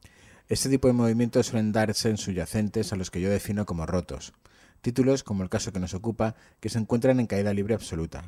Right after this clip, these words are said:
es decir, sin soportes de ningún tipo y donde la especulación es máxima. Prueba de esto último lo tenemos en el gran volumen de títulos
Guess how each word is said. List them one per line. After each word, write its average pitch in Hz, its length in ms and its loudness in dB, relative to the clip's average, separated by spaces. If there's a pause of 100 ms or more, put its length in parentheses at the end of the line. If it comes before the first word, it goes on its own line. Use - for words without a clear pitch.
es 95 120 -4
decir, 87 340 -6 (240)
sin 143 220 0
soportes 120 440 0
de 107 120 0
ningún 98 260 0
tipo 104 340 0 (200)
y 104 60 -4
donde 101 180 2
la 95 40 0
especulación 87 540 -6
es 90 120 -2
máxima. 80 500 -8 (720)
Prueba 123 160 6
de 131 80 8
esto 131 160 2
último 139 320 2
lo 127 80 4
tenemos 107 340 0
en 107 60 0
el 98 80 0
gran 101 180 0
volumen 98 320 2
de 98 100 0
títulos 104 460 0